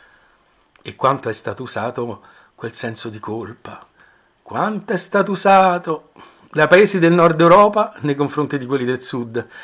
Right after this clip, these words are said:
indebitati e perciò s-, brutti, sporchi, cattivi, al punto d'aver coniato per essi un acronimo spregiativo e razzista,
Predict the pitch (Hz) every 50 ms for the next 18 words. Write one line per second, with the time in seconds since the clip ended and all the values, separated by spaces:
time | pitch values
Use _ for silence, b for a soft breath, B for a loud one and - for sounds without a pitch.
0 | B B B B B - 151 139 139 135 127 123 131 120 120 131 - - 165 135
1 | 123 113 - - 113 104 b b b b b b 120 - - - - - - -
2 | - - - _ 131 120 - - 175 156 - - - - - - - - - _
3 | - - - - - - - 147 143 - - _ - - - - - - _ _
4 | 277 285 285 285 254 226 196 180 175 160 156 143 127 120 B B B B B B
5 | B B B B B _ _ _ - _ _ _ - 147 123 - _ 151 151 151
6 | 151 147 - 139 123 117 117 - b b b b b b - 139 143 151 156 -
7 | - 170 156 160 160 135 117 - - 120 117 - _ _ _ - 175 156 127 127
8 | 139 139 - - - 160 160 165 165 156 - - 175 170 165 165 160 156 156 151
9 | 151 143 - _ 143 147 139 127 123 147 - - 151 147 139 131 127 127 131 131
10 | - - - - 101 - - _ - 104 -